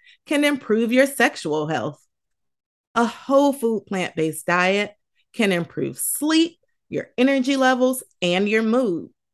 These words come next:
I personally find this fascinating, that just the things that I put on my plate can be like medicine to my body. Now, ditch the meat,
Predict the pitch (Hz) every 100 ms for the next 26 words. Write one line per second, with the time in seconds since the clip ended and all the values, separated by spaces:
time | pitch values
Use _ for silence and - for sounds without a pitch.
0 | _ _ _ _ _ _ 302 381 - 233
1 | 247 175 151 147 - 151 139 127 - -
2 | - 165 151 - 139 127 95 101 - _
3 | _ 180 170 262 294 294 247 233 247 233
4 | 151 - 170 214 214 - 190 147 135 -
5 | 175 208 254 _ _ 294 285 285 262 247
6 | 233 262 208 - 139 143 180 175 165 185
7 | 180 - 202 _ _ _ _ _ _ _
8 | _ _ _ _ 311 220 - _ _ _
9 | _ _ 190 277 381 - - 403 330 190
10 | 175 -